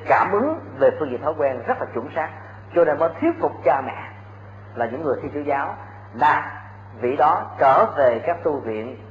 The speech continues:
ở, ở Ấn Độ để mà đào tạo. Dĩ nhiên là ban đầu á, cha mẹ họ không đồng ý, bởi vì thấy Phật giáo là họ đã không có cảm tình rồi. Nhưng mà khi được nghe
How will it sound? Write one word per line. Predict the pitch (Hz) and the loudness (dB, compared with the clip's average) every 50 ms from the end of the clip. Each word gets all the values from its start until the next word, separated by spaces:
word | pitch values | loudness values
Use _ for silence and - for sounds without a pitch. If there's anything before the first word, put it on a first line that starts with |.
| - - | -10 -4
ở, | 95 113 131 135 - - - - | 0 0 0 0 -2 -8 -12 -6
ở | 95 107 117 | -2 0 0
Ấn | 139 170 | 0 0
Độ | 156 113 101 101 110 110 | -2 -2 -2 -2 -2 -4
để | 117 | -6
mà | 127 113 101 | -8 -6 -8
đào | 92 87 - - | -8 -8 -8 -10
tạo. | - - - - - - - - - - - - - - - - - - - - | -12 -12 -12 -14 -16 -18 -18 -18 -18 -18 -18 -18 -18 -18 -18 -18 -18 -18 -16 -12
Dĩ | 113 127 170 | -8 -6 -4
nhiên | 190 196 190 170 156 | 0 0 2 2 4
là | 139 120 107 - - - - - | 4 2 2 0 -4 -10 -2 2
ban | 143 147 143 | 2 2 4
đầu | 139 117 110 107 113 | 6 6 6 4 4
á, | 135 151 - - - - - - | 0 -4 -6 -10 -14 -16 -2 2
cha | 165 156 139 | 4 4 4
mẹ | 123 113 113 | 4 0 -2
họ | 110 110 | -2 -2
không | 117 - | -2 -2
đồng | 131 117 123 | -4 -4 -4
ý, | 147 196 - - - - - - - - - - - - - - - - | -4 -6 -6 -10 -14 -16 -18 -20 -20 -20 -18 -18 -18 -18 -18 -16 -6 -2
bởi | 139 147 | 0 0
vì | 143 | 0
thấy | 135 139 208 214 247 277 233 | 0 0 2 2 2 2 2
Phật | 165 - - - | 0 -2 0 4
giáo | 180 185 202 226 262 254 | 4 4 4 4 4 4
là | 196 147 131 131 | 4 2 2 4
họ | 127 131 135 | 4 4 4
đã | 135 139 | 2 2
không | - 175 160 | -2 -2 -4
có | 190 | -4
cảm | 185 - 117 - - | -4 -2 -2 -2 -2
tình | 135 120 113 | -2 -4 -4
rồi. | - 104 - - - - - - - - - - - - | -6 -8 -10 -12 -16 -18 -18 -18 -18 -18 -18 -16 -12 -6
Nhưng | 175 202 220 208 202 185 | -2 -2 0 0 0 0
mà | 170 151 139 131 127 123 123 123 - | 2 2 4 4 2 0 -2 -4 -6
khi | - 220 220 214 | -4 -4 -4 -2
được | 185 151 135 127 135 | -2 -2 -2 -2 0
nghe | 175 180 175 | 0 2 2